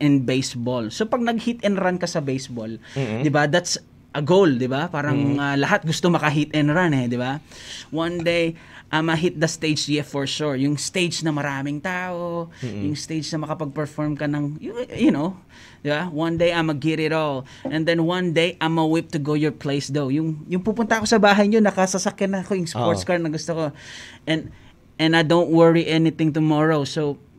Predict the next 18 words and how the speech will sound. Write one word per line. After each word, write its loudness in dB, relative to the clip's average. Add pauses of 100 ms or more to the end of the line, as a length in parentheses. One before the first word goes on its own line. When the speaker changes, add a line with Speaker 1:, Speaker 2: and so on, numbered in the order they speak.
(180)
Speaker 1:
hindi, -2
hindi 0
ka 2
na 2
mag-worry 0
para -2
bukas -4
kasi -4
meron -2
ka -2
ng -2
pambili -4
ng -4
pagkain. 0 (480)
Marami -2
ka -4
ng -4
pambili, 2